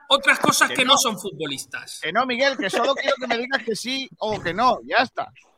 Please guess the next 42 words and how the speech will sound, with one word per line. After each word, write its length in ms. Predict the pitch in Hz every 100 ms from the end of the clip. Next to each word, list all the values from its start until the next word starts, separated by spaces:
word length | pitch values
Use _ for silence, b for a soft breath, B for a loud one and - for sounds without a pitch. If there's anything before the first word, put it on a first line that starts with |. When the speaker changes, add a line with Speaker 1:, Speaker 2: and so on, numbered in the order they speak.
| _
Speaker 1:
Sí, 360 | - - 254 226
sí, 380 | 240 226 151 147
yo 260 | 180 202
lo, 340 | 214 202 190 185
lo 360 | 170 160 156
traería. 460 | 165 156 160 196 117
Speaker 2:
Vale. 120 | 117
Speaker 1:
Por 140 | 170
supuesto 520 | 156 170 170 202 214 196
Speaker 2:
Gracias. 200 | 151 175
Speaker 1:
que, 340 | 170 160 156
que 260 | 170 151 151
lo 120 | 147
Speaker 2:
La 80 | 139
Speaker 1:
traería. 360 | 151 143 175 170
Speaker 2:
otra, 140 | - - _ _ _ _ _
la, 160 | 151 151 156
eh, 760 | 160 160 160 156 156 151 151
Aranda, 400 | 147 160 220 233
Speaker 1:
Mejor 100 | 175
Speaker 2:
¿tú 60 | 208
Speaker 1:
que 80 | 220
los 140 | 220
Speaker 2:
ficharías 200 | 233 208
Speaker 1:
trabajos 320 | 208 226 220
Speaker 2:
a 40 | 202
Speaker 1:
que 100 | 202
son 240 | 220 214
pesados, 560 | 214 208 220 233 269 277
no, 160 | 190 190
porque 240 | 170 180
luego 160 | 269 359
nos 160 | 294
van 140 | 269 277
a 20 |
acusar 380 | 269 - 277 285
de 200 | 254 262
que 160 | -
traer 300 | - 185 220
Speaker 2:
Pero 120 | 254 233
que 40 |
Speaker 1:
inmigrantes 580 | 147 - 269 302 269